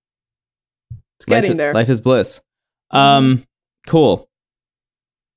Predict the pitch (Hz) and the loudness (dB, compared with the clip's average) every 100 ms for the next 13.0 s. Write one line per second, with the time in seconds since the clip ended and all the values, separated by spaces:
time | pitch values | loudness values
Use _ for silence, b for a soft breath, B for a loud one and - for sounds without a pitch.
0 | - 170 190 165 107 - 165 165 156 175 | -2 2 4 2 0 2 2 2 2 0
1 | 175 160 135 104 117 123 120 120 110 101 | 0 0 -2 0 0 0 0 -2 -2 -2
2 | 80 - - 107 101 98 85 110 330 370 | -4 -4 -2 0 2 0 -2 -4 -4 -2
3 | 113 104 117 113 110 110 107 107 101 101 | 0 0 0 0 -2 -2 0 0 -2 -4
4 | - 101 - 98 98 - _ _ _ _ | -2 -2 -2 -2 -2 -4 _ _ _ _
5 | - 98 - 113 104 98 101 90 - 80 | -10 -4 -2 -2 -2 -4 -4 -6 -6 -8
6 | - 92 - 87 92 101 - 104 - 104 | -6 -4 -4 -4 -4 -6 -4 -4 -4 -2
7 | 120 123 135 101 98 101 95 104 104 - | 0 0 -2 -6 -4 -6 -6 -8 -8 -4
8 | - 107 - _ _ _ _ _ - 113 | -4 -4 -8 _ _ _ _ _ -2 0
9 | 117 117 113 - - - _ _ _ _ | 2 2 0 -2 -6 -12 _ _ _ _
10 | _ _ - 143 120 82 - _ _ _ | _ _ -2 0 0 -2 -6 _ _ _
11 | _ _ - - _ _ 80 92 95 95 | _ _ -20 -20 _ _ -6 -4 -2 -2
12 | 92 90 - - 85 131 127 - - - | -2 -4 -8 -10 -6 -6 -6 -12 -20 -20